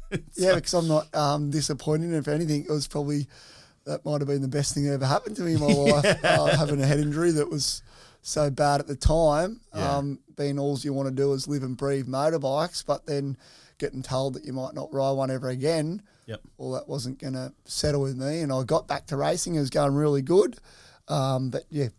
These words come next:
Speaker 2: something was just missing, and I didn't wanna live and breathe racing motorbikes,
Speaker 1: Yeah.
Speaker 2: um, then. And then I just tried other things, and, and that's how this has all come about.
Speaker 1: That's awesome, man.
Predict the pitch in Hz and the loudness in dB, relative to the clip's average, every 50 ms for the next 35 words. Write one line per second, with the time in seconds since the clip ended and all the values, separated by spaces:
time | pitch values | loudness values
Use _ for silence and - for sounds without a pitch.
0 | _ _ _ _ _ _ _ - - - - 165 - - - 147 123 139 139 - | _ _ _ _ _ _ _ -12 -8 -2 -2 -2 -2 -2 -6 -6 -6 -4 -6 -6
1 | 143 147 151 151 - 170 170 165 151 139 135 127 139 143 143 143 147 - _ _ | -2 -2 -2 -2 -2 -4 -2 -2 0 0 0 0 0 -2 -2 -2 -6 -8 _ _
2 | _ _ _ _ _ _ _ _ _ 180 131 131 131 135 131 127 123 - _ _ | _ _ _ _ _ _ _ _ _ -6 -4 -2 -2 0 0 0 -2 -4 _ _
3 | _ _ _ _ _ _ _ _ _ 214 156 135 139 127 131 127 120 110 117 131 | _ _ _ _ _ _ _ _ _ -8 -4 -2 -2 0 -2 -2 -4 -2 -2 -2
4 | 131 135 135 135 127 123 - 131 135 139 131 131 123 - 139 135 131 135 135 143 | 0 0 0 0 -2 -2 -2 0 0 2 0 0 -2 -4 -6 -4 -2 -2 -2 -2
5 | 147 135 143 143 143 - - - - - - - 110 110 107 98 98 98 131 135 | -2 -2 -2 -4 -4 -4 -8 -8 -8 -8 -10 -10 -6 -2 0 2 2 2 2 2
6 | - 135 135 131 131 139 139 147 165 180 185 160 143 135 135 139 139 139 135 135 | 0 -2 -4 -2 0 0 0 0 0 -2 -2 -2 -2 -2 -2 -2 -2 -2 -4 -4
7 | 127 - - - 143 139 147 135 139 143 139 151 139 - 156 160 165 151 123 131 | -6 -8 -6 -4 -2 0 0 0 0 0 -2 -4 -6 -6 -6 -6 -6 -6 -6 -6
8 | 143 139 131 - _ _ - - - - _ _ _ _ - - 139 135 135 139 | -8 -8 -8 -10 _ _ -20 -20 -20 -20 _ _ _ _ -12 -8 -8 -6 -6 -8
9 | - - - 143 135 135 127 - 135 135 135 127 - - 147 139 131 135 151 151 | -8 -8 -8 -6 -6 -6 -8 -6 -6 -6 -6 -6 -8 -8 -8 -8 -8 -6 -6 -6
10 | 165 185 147 - _ _ - - - - 98 95 - - 98 95 92 - - 98 | -6 -6 -8 -10 _ _ -20 -20 -10 -8 -8 -4 0 2 4 4 4 4 2 0
11 | 95 95 95 95 101 107 110 | 0 0 2 2 2 0 -2